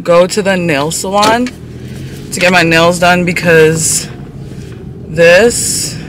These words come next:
oh, you can't even see it. Just, pr-, I promise you, it's, it's trash. I was supposed to get a car wash, but it's fall in New York, so it's raining almost every day. What's the point?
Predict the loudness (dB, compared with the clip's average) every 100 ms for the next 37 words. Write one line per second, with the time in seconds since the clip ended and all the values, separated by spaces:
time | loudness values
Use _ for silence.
0 | -8 -4 -4 -4 -6 -6 -10 -10 -10 -10
1 | -10 -10 -8 -8 -10 -10 -10 -8 -10 -10
2 | -10 -10 -10 -10 -8 -4 2 2 2 -2
3 | -6 -6 -2 0 2 4 4 4 2 4
4 | 6 6 2 0 -2 0 -2 -2 -2 -4
5 | -6 0 2 2 2 0 2 2 2 2
6 | 2 2 2 2 2 4 4 4 4 2
7 | -2 -8 -10 -10 -8 -8 -6 0 2 4
8 | 4 2 2 4 4 4 2 -2 -6 -2
9 | 2 4 4 4 2 0 0 2 2 2
10 | 0 -4 -8 -10 -10 -10 -4 0 2 2
11 | 2 0 2 2 2 2 2 0 -4 -4
12 | -4 -4 -6 -6 -4 -2 -4 -8 -12 -14